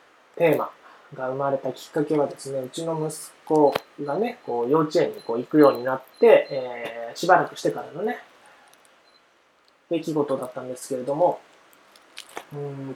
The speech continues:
と、なかなかね、その日は、こう、僕と離れたがらない日で、いろいろこう話をね、息子としながらいたわけですけれども、その中でうちの息子がですね、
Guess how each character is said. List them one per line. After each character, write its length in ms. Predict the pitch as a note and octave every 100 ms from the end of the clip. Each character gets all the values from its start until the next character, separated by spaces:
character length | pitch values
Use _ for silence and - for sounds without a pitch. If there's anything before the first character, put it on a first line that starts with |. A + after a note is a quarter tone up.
| -
と、 120 | B2
な 160 | B2+ -
か 140 | F#3+
な 80 | F#3
か 140 | F3+
ね、 80 | F3
そ 120 | D3+
の 100 | D3+
日 140 | C#3+ D3
は、 280 | A#2+ A2 - - _ _ _ _ _ -
こ 340 | A#2 A2+ G#2+ - C#3+
う、 40 |
僕 160 | C3 -
と 60 |
離 320 | - D3 D#3+
れ 140 | D#3+ D#3
た 200 | D#3 D3
が 100 | D3+
ら 140 | D3+
な 60 | C#3
い 140 | - -
日 100 | A#2+
で、 260 | B2 A2+ - - - - - _ _ _ _ _ -
い 80 | D3
ろ 140 | C#3+
い 40 | C3+
ろ 80 | B2+
こ 460 | C#3 B2+ C3 C3+
う 40 | -
話 340 | D3 D3 D3
を 60 | C3+
ね、 160 | A3+ C4+
息 200 | D#3 -
子 100 | B2
と 140 | C#3+
し 120 | -
な 100 | C3
が 140 | C3+ E3+
ら 300 | A#3+ - - - _ _ _ _ _ _ _ _ _ -
い 60 | D3
た 160 | C#3+
わ 120 | C3+
け 80 | C3
で 140 | A2+ -
す 100 | -
け 80 |
れ 40 | C3
ど 80 | D#3
も、 260 | F3 D3+
そ 100 | -
の 100 | F#3
中 280 | F#3+ F#3+ C3+
で 260 | C#3 D#3 -
う 80 | C3+
ち 120 | D#3+
の 220 | D3 C#3 C3+
息 160 | -
子 120 | - C3+
が 100 | B2+
で 120 | -
す 140 | C#3+
ね、 140 | C3+